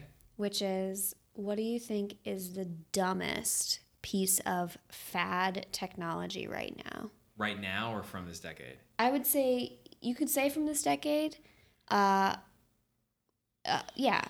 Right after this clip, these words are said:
Speaker 1: two thousand nine to, to present day, the last ten years.
Speaker 2: The du-, like, just for
Speaker 1: Just, like,
Speaker 2: just the
Speaker 1: the most absurd, ridiculous, uh, piece of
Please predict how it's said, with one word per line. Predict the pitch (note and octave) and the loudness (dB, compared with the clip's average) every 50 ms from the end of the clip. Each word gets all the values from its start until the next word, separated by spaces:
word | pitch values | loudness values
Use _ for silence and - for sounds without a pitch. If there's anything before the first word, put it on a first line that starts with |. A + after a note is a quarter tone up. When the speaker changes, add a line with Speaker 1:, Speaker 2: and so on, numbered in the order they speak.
| - - - | -8 -8 -4
Speaker 1:
two | - - D4+ | 2 8 8
thousand | D#4+ E4 D4+ D4+ D4+ C#4 | 10 10 10 8 6 8
nine | B3 A#3 A3+ A#3 A#3 A3 | 8 8 6 6 4 4
to, | - G3+ F#3+ | 2 0 0
to | - - - - | -2 -2 -2 0
present | - G#3 F#3+ F#3+ F#3+ F#3+ E3 D#3+ | 2 4 4 6 4 2 0 -2
day, | - - - - - G3+ G3+ | 0 0 0 0 0 -2 -2
the | - G3 | 2 4
last | G3+ G3+ G#3 G3+ - | 4 4 4 2 0
ten | - G3+ F#3+ F#3+ | 0 0 -2 -2
years. | F#3 - - - - - - - - - - - - - - - _ _ _ _ _ _ _ _ _ _ _ _ _ _ _ _ _ _ _ _ _ _ _ _ G2 | -4 -4 -6 -8 -6 -4 -2 -2 -2 -4 -8 -12 -18 -20 -20 -20 _ _ _ _ _ _ _ _ _ _ _ _ _ _ _ _ _ _ _ _ _ _ _ _ _
Speaker 2:
The | G#2 G2 | -12 -12
du-, | F2 E2 E2 F2+ F2 F2 - - | -12 -10 -10 -10 -8 -8 -10 -10
like, | G2+ F#2+ F#2 F2 - | -10 -10 -12 -12 -10
just | - A2 F#2 - - - - | -8 -6 -4 -4 -4 -4 -6
for | - - | -6 -2
Speaker 1:
Just, | - C4+ C#4 A#3+ - - - | 2 4 4 4 4 2 2
like, | C4 B3 A#3 | 2 4 4
Speaker 2:
just | G#3+ G3+ - | 2 2 0
the | G3+ F#3+ F#3 - G#3 | -4 -4 -4 -2 -2
Speaker 1:
the | A3 G#3+ | 0 0
most | G#3+ G#3+ G#3+ A3+ B3 A#3+ - - - - | 2 2 2 2 2 2 2 2 2 0
absurd, | G#3 G3 G3 - - - - - - - - A3 G#3+ G#3 G#3 G#3+ G#3+ G#3 | 0 -2 -2 -6 -14 -4 2 4 4 6 6 6 4 4 4 2 0 0
ridiculous, | G3 F#3+ G3 F3+ F3+ F#3 - F#3+ F#3+ F#3+ - G3 F#3+ F#3+ F#3 F#3 F#3 F#3 - - - - - - _ _ _ _ - - - _ _ _ - | -2 -2 -2 -4 -4 -4 -2 -2 -2 -2 -2 -2 0 0 0 0 0 2 2 2 2 2 0 -4 _ _ _ _ -20 -20 -20 _ _ _ -10
uh, | - G3 F3+ F3+ F3 E3+ F3+ - - - _ _ _ _ | -8 -8 -6 -4 -6 -6 -6 -8 -10 -14 _ _ _ _
piece | - - A#3+ A3+ - - G#3+ | -2 0 2 4 4 2 2
of | G3+ G3 G3 G3 F#3+ F#3 F#3+ | 2 2 2 0 0 -2 -6